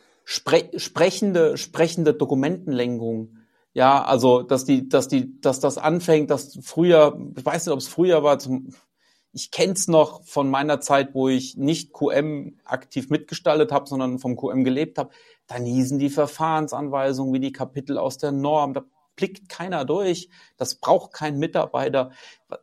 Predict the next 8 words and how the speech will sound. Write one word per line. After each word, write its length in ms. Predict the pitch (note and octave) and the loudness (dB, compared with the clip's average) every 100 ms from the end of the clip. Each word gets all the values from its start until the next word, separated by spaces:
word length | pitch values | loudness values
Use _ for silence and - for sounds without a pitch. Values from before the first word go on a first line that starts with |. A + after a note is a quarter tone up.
| - | -18
Ich, 140 | - - _ - C#3+ | -20 -20 _ -14 -12
so 280 | - - G#3 | -4 0 0
viel 240 | G#3 E3+ | 0 -4
tolle 300 | - F#3 D3 | 0 0 0
Dinge 260 | - E3 B2 | 0 0 2
da 160 | A2 | 0
schon 220 | A2 G#2+ | -2 -6
gesehen. 500 | G#2+ - A2+ A2 A2 | -8 -6 -6 -6 -8